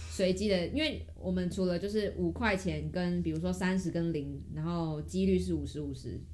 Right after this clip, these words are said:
做这样选择，我们还会增加这个钱，我们最大，最高到六十六块美金。就是那今天假设，好哦，今天是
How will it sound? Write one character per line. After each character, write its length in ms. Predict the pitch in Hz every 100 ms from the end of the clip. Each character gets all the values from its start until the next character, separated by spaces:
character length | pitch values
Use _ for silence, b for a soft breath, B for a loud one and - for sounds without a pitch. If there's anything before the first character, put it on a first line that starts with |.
| -
做 140 | 170
这 60 | 175
样 100 | 170
选 80 | 151
择， 80 | 147
我 80 |
们 120 | 165 160
还 100 | 180
会 120 | 202
增 220 | 196 175
加 160 | 175 170
这 60 |
个 80 | 160
钱， 220 | - 185 - B B
我 80 | 175
们 120 | 180
最 120 | 185
大， 280 | 220 185 180
最 180 | 190 214
高 180 | 185 175
到 200 | 185 175
六 120 | 180
十 120 | 160
六 160 | 156 151
块 140 | 170
美 160 | 135 -
金。 120 | - - - - B B B B -
就 100 | 202
是 260 | 208 202 190
那 180 | 262
今 180 | 226 226
天 100 | 233
假 140 | 208 170
设， 340 | 208 190 190 190 B B B B - - - -
好 160 | - 165
哦， 160 | 175 185
今 140 | 240
天 100 | 240
是 160 | 247